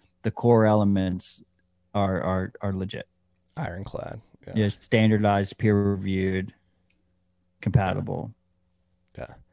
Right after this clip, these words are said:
Speaker 2: So beware.
Speaker 1: And then we have a separate thing that's Lightning Development Kit. Two separate projects, both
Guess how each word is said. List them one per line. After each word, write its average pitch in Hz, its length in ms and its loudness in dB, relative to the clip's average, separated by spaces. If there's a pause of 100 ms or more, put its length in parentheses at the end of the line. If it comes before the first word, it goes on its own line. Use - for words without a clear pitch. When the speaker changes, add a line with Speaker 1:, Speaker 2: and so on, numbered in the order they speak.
(760)
Speaker 2:
So - 100 -12
beware. 113 400 0 (200)
Speaker 1:
And 117 120 8
then 127 80 8
we 131 120 8
have 127 240 4
a 123 60 2
separate 147 440 4
thing 123 140 4
that's 110 180 2
Lightning 113 340 6
Development 92 460 -2
Kit. 85 240 -6 (680)
Two 131 200 2
separate 120 320 0
projects, 110 440 2
both 120 360 2